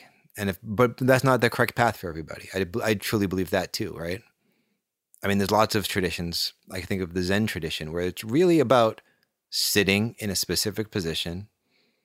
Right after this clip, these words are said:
breathing a specific way, and looking at a spot on the wall. That's really what it's about. And the, I've talked with Zen practitioners, and they've told me, like, "This, we have tons of books,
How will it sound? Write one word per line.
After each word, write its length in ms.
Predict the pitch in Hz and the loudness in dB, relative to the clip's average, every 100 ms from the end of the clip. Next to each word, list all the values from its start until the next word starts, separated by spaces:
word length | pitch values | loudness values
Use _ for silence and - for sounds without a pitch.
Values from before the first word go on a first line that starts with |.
| _ _ _ - | _ _ _ 0
breathing 320 | 104 101 101 | 2 4 2
a 60 | 90 | 0
specific 500 | - 87 104 98 90 | -2 -2 0 -2 -2
way, 340 | 85 82 85 | 0 -2 -4
and 240 | 87 90 85 | -6 -8 -4
looking 260 | 92 98 | -4 -2
at 120 | 85 82 | -4 -4
a 60 | |
spot 360 | - - 90 85 | -4 0 2 2
on 100 | 85 | 0
the 80 | 80 | -4
wall. 380 | 73 55 - - | -6 -10 -14 -18
That's 260 | 101 98 92 | -8 -4 -2
really 280 | 92 107 110 | 2 4 6
what 120 | 110 | 4
it's 100 | 101 | 2
about. 280 | 95 78 67 _ _ _ _ _ _ _ _ _ _ _ _ _ _ - | 0 -2 -4 _ _ _ _ _ _ _ _ _ _ _ _ _ _ -6
And 180 | 92 90 | -4 -4
the, 120 | - - | -6 -8
I've 120 | 95 | -4
talked 240 | 101 110 - | 2 2 2
with 180 | 104 - - | -2 -4 -10
Zen 340 | 104 107 110 | 0 2 4
practitioners, 640 | 104 117 98 117 - 82 78 | 4 2 2 -2 -2 -4 -2
and 80 | 87 | -4
they've 80 | |
told 160 | 85 98 | 0 0
me, 80 | 90 | 2
like, 200 | 82 82 _ _ | -2 -4 _ _
"This, 240 | 107 107 101 101 | -4 -4 -4 0
we 100 | 107 | 0
have 100 | - | 2
tons 220 | 113 135 | 2 2
of 60 | |
books, 460 | 117 113 - - - | 2 0 -2 -12 -14